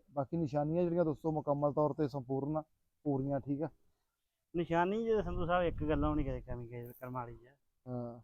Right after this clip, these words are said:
Speaker 2: ਦੇਖੋ,
Speaker 1: ਸੀਲੀਆਂ
Speaker 2: ਨੀਲੀ
Speaker 1: ਸੂਲੀਆਂ
Speaker 2: ਰਾਵੀ
Speaker 1: ਪੂਰੀਆਂ।
Speaker 2: ਚਿੱਟੇ ਪੈਰਾਂ ਤੋਂ ਨਹੀਂ ਹੁੰਦੀ,
Speaker 1: ਹਾਂ।
Speaker 2: ਇਹਨਾਂ ਗੱਲਾਂ ਤੋਂ ਹੁੰਦੀ ਆ।
Speaker 1: ਲਓ ਜੀ, ਆਹ
Speaker 2: ਮੀਂਹ
Speaker 1: ਗੁਣਾ ਤਾਂ, ਆਹ
Speaker 2: ਪੈਣ
Speaker 1: ਗੁਣਾ
Speaker 2: ਡਿਆ।
Speaker 1: ਤੋਂ ਹੁੰਦੀ ਆ, ਹਾਂ।
Speaker 2: ਮੀਂਹ ਪੈਣ ਡਿਆ, ਥੱਲੇ
Speaker 1: ਹਾਂ।
Speaker 2: ਬੈਠੇ ਆ,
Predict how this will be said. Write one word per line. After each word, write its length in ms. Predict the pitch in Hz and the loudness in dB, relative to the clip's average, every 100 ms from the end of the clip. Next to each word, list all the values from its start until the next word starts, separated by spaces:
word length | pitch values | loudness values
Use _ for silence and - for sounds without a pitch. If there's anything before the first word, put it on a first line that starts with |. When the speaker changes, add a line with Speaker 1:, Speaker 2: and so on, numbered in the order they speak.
| - | -12
Speaker 2:
ਦੇਖੋ, 280 | 127 127 117 _ _ _ _ _ _ | -10 -10 -12 _ _ _ _ _ _
Speaker 1:
ਸੀਲੀਆਂ 300 | 156 151 165 | 2 4 8
Speaker 2:
ਨੀਲੀ 60 | 202 | 10
Speaker 1:
ਸੂਲੀਆਂ 160 | 233 262 | 10 12
Speaker 2:
ਰਾਵੀ 180 | 262 | 12
Speaker 1:
ਪੂਰੀਆਂ। 160 | 269 - | 12 8
Speaker 2:
ਚਿੱਟੇ 140 | 277 | 8
ਪੈਰਾਂ 260 | 277 254 240 | 6 6 2
ਤੋਂ 80 | 233 | 0
ਨਹੀਂ 100 | 269 | -2
ਹੁੰਦੀ, 240 | 190 123 - _ _ _ | -2 -6 -10 _ _ _
Speaker 1:
ਹਾਂ। 280 | 135 131 120 | -2 0 -2
Speaker 2:
ਇਹਨਾਂ 260 | 196 240 254 | -2 2 4
ਗੱਲਾਂ 220 | 208 180 | 4 4
ਤੋਂ 80 | 165 | 4
ਹੁੰਦੀ 260 | 151 120 | 2 0
ਆ। 40 | 113 - _ 147 | -6 -10 _ 0
Speaker 1:
ਲਓ 160 | 143 | 2
ਜੀ, 80 | 135 | 6
ਆਹ 100 | 170 | 6
Speaker 2:
ਮੀਂਹ 120 | 156 | 8
Speaker 1:
ਗੁਣਾ 120 | 156 151 | 8 12
ਤਾਂ, 120 | 180 | 12
ਆਹ 60 | |
Speaker 2:
ਪੈਣ 80 | 202 | 12
Speaker 1:
ਗੁਣਾ 160 | 170 170 | 12 12
Speaker 2:
ਡਿਆ। 100 | 190 | 10
Speaker 1:
ਤੋਂ 80 | 160 | 8
ਹੁੰਦੀ 240 | 127 123 | 6 4
ਆ, 60 | 120 | 4
ਹਾਂ। 380 | 123 120 117 117 | 2 0 -2 0
Speaker 2:
ਮੀਂਹ 220 | 175 233 | 2 2
ਪੈਣ 260 | 214 180 175 | 2 4 6
ਡਿਆ, 240 | 208 185 | 6 6
ਥੱਲੇ 420 | - _ 160 165 | 2 _ -2 2
Speaker 1:
ਹਾਂ। 60 | 151 | 2
Speaker 2:
ਬੈਠੇ 280 | 143 147 | 2 0
ਆ, 100 | 180 | -2